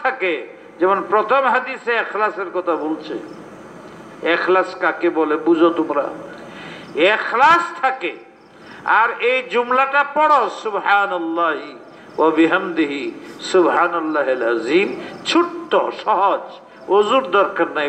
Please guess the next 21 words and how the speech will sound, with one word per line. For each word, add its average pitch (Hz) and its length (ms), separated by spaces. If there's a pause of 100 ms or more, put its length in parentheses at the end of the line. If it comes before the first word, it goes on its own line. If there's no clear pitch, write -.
উঠতে 170 260 (120)
বসতে। 190 320 (520)
এটা 175 140 (100)
যদি 247 180 (220)
পড়ো 254 300 (840)
আর 320 120 (160)
তোমার 302 260 (100)
মৃত্যু 277 320 (100)
হয়ে 220 220 (120)
যায়, 180 280 (880)
তাহলে 170 200 (120)
আল্লাহ 240 280 (100)
তার 196 180 (120)
রহমতের 175 580 (120)
দ্বারা 120 280 (680)
এই 262 100 (180)
জুমলাটাকে 214 800 (680)
তোমার 170 260 (160)
নেকির 190 360 (120)
পাল্লায় 139 380
ঢুকাইয়া 120 340